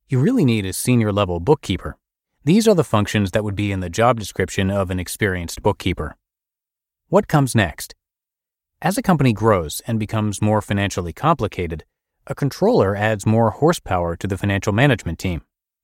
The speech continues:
Depending on the nature of the company, this often happens when the business grows to about a million to three million dollars in revenues, although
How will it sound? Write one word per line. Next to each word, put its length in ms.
Depending 400
on 140
the 80
nature 460
of 120
the 80
company, 440
this 360
often 300
happens 440
when 120
the 80
business 340
grows 320
to 140
about 280
a 60
million 600
to 120
three 420
million 340
dollars 360
in 100
revenues, 580
although 320